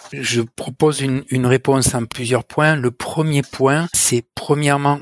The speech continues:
prévenir l'entrée du tabagisme et, euh, favoriser la sortie du tabagisme. Prévenir l'entrée du tabagisme, c'est s'adresser aux jeunes, parce que l'on sait que, par exemple, en deux mille dix-neuf, on avait vingt-sept pour cent des femmes de dix-huit à vingt-quatre ans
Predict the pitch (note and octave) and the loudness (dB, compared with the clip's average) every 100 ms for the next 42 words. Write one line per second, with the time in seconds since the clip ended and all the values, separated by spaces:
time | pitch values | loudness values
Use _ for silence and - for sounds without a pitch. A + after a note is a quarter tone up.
0 | - - - D3+ D3 D3+ C#3+ B2 B2 - | -4 -2 0 0 0 0 2 2 2 0
1 | C3 A#2 - A2+ A2 G#2 C#3+ D3 D#3 E3 | -2 0 0 0 0 -2 -2 -2 -4 -6
2 | - C#3 C#3+ D3+ B2+ A#2+ - D3+ C3 B2+ | 0 4 4 2 2 2 2 2 0 0
3 | B2+ C3 D#3+ B2 A2+ - - C#3+ - - | 0 2 2 4 4 2 2 -2 -2 -6
4 | A#2+ A2+ A#2 A2 G2+ - - - _ - | -6 -2 -2 -2 -4 -4 -6 -8 _ -2
5 | D#3+ D#3 D#3 C3+ C3 - A#2 - A2+ A#2 | 0 2 2 2 0 -4 -4 -2 0 2
6 | A#2 D3+ D3+ A#2 - - C#3+ C3+ B2+ - | 2 0 0 0 2 2 4 4 4 2
7 | A#2 A2 A#2 A#2 D3+ A#2+ G#2+ - - A#2+ | 2 0 2 0 0 -6 -6 -6 -4 -2
8 | A#2+ - C#3 B2+ - G#2+ A2+ A2 A#2 A#2 | 0 0 -2 -6 -6 -4 -2 0 0 0
9 | A2 G#2+ B2 C#3+ C3 B2 A2+ A2 B2+ - | -2 -2 -2 0 -2 -2 -2 -4 -4 -8
10 | - A2+ G#2 G2+ B2+ D3+ - D#3+ - C#3 | -8 -6 -4 -2 0 2 0 0 -4 -2
11 | - C#3 C3 - C3+ C3 B2 A2 A2 A#2+ | 0 0 0 0 0 0 0 -4 -4 -4
12 | A2+ B2 - A2+ A#2+ A#2 A#2 - - A#2+ | -4 -4 0 0 0 -2 -2 -2 -2 -4